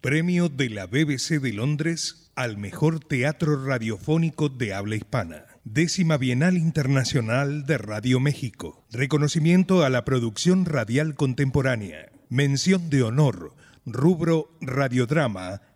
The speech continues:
a Las dos carátulas, el Teatro de la Humanidad. Decimotercera Bienal Internacional de Radio México. Premio rubro radiodrama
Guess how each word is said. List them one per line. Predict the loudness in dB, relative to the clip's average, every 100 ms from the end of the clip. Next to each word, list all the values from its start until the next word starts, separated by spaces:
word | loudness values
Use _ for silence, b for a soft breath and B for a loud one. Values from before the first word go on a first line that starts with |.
| _
a | -4 -4
Las | -6 -8
dos | 0 2 2
carátulas, | -2 0 0 0 2 0 -2 -8 -10 _ -6
el | -4 -4 -4 -2
Teatro | 0 0 -2 -2 -2
de | 0
la | 0
Humanidad. | 2 2 0 0 -4 -8 -16
Decimotercera | -4 -2 2 4 4 2 0 -4 -2 0 2 2
Bienal | 4 4 2 2
Internacional | 0 0 0 0 0 0 0 0 -2 -2
de | -4
Radio | -4 -2 -2 0 0
México. | -2 -4 -8 -8 -12 -12 -4
Premio | 0 2 4 2
rubro | 2 2 2 2 2
radiodrama | 2 0 2 0 2 0 -2 -8 -16